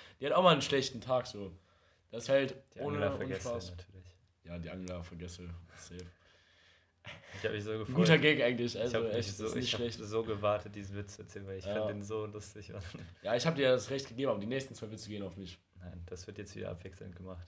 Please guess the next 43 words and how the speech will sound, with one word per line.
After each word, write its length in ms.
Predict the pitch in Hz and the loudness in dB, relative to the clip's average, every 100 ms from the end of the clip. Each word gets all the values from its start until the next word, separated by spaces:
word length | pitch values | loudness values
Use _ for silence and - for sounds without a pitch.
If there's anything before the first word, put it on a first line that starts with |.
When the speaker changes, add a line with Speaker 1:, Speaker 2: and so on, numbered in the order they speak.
| - | -12
Speaker 1:
Oh 80 | - | 4
mein 360 | 165 196 170 | 8 10 10
Gott, 260 | 131 220 - | 12 10 10
ich 140 | 165 | 6
hab 120 | 180 | 6
dir 100 | 175 | 8
das 200 | 165 - | 6 8
Recht 240 | 175 185 - | 4 4 2
gegeben. 380 | 139 151 160 143 - - 165 - - | 0 0 0 -2 -8 -12 -14 -14 -8
Das 160 | 127 | -4
ist 140 | 135 131 | -2 4
so 120 | 165 | 8
live 320 | 156 156 160 | 12 12 10
Speaker 2:
Nee, 60 | 127 | 4
Speaker 1:
jetzt. 120 | 127 | 0
Speaker 2:
nee, 40 | 120 | -2
Speaker 1:
Das 120 | 113 | -4
Speaker 2:
nee, 80 | 110 110 | -2 0
nee, 140 | 104 | 2
nee, 120 | 98 95 | 0 0
Speaker 1:
Nein, 160 | 104 | 0
Speaker 2:
nee. 80 | 101 | 0
Speaker 1:
du 40 | |
kannst 220 | 101 131 135 | 0 -2 0
nicht 80 | |
auf 140 | 131 120 | -2 0
Pause 240 | 123 127 | -2 -2
drücken. 400 | 120 131 131 131 | -2 -4 -4 -10
Nein, 160 | 98 82 | -10 -10
du 80 | 113 | -8
kannst 200 | 131 127 | -4 0
nicht 80 | 135 | 0
auf 80 | |
Pause 200 | - 131 | 0 -6
drücken. 280 | 123 127 127 | -4 -6 -8
Speaker 2:
<laughs> 40 | - | -8
Hab 120 | 104 | -8
ich, 200 | 107 110 | -6 -4
hab 140 | 110 | -4
ich 140 | 123 - | -2 -2
auch 80 | |
nicht 160 | 113 107 | -2 -4
vor. 260 | - 104 | -6 -4